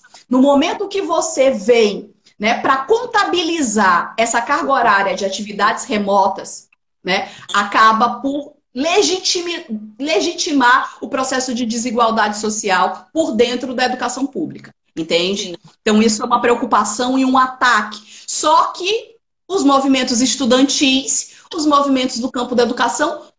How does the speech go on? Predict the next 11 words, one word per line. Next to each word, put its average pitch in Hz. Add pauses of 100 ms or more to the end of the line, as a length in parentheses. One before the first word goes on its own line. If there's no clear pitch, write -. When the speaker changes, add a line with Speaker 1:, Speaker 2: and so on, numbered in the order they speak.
(100)
Speaker 1:
têm 440
mobilizado. 262
A 190
maior 226
mobilização 254 (680)
democrática 226
desse 247
país 214
nos 233
últimos 320
anos 202